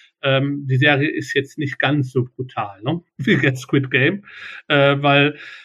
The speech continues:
äh, wer sich damals, äh, als, äh, Mitglied von Haus of Geldes, äh, verkleidet hat,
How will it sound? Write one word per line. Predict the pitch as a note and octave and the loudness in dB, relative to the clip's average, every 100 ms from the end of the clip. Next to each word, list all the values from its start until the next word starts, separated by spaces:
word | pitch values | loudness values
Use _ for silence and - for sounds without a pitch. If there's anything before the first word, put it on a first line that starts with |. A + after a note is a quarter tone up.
| - | -6
äh, | D#3 C#3+ | 0 2
wer | D3 | 4
sich | D3 B2+ | 2 2
damals, | D#3+ E3+ C#3 - | 2 4 0 -4
äh, | D3+ | -4
als, | C#3+ D3 D3 C3+ - | -2 0 -2 -2 -8
äh, | C#3+ C#3 C3+ B2 B2 | -14 -16 -14 -10 -6
Mitglied | B2 C#3+ C3+ D3 C#3+ | -2 -2 2 0 0
von | - C3+ | -4 0
Haus | C3+ D3+ | 0 0
of | D3 | -4
Geldes, | - C#3+ D3+ D3 | 0 2 2 -2
äh, | - C#3 C3 C3 | -2 -2 0 0
verkleidet | C#3 C3 C#3+ C#3 D3+ C3+ | -4 -2 0 2 2 0
hat, | C3 C3 | -2 -4